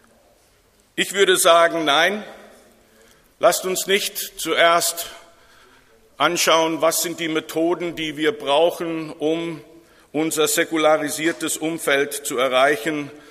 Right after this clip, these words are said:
Lasst uns zuerst einmal verstehen, was muss das Herz hinter den Methoden sein,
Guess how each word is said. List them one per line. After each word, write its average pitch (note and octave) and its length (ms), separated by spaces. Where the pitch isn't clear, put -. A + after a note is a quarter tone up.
Lasst D3 320
uns D3+ 160
zuerst C#3+ 400
einmal C#3 320
verstehen, C#3 600
was C3+ 220
muss D3+ 160
das D3 240
Herz C#3+ 360
hinter C#3+ 260
den B2 260
Methoden B2+ 480
sein, A#2 440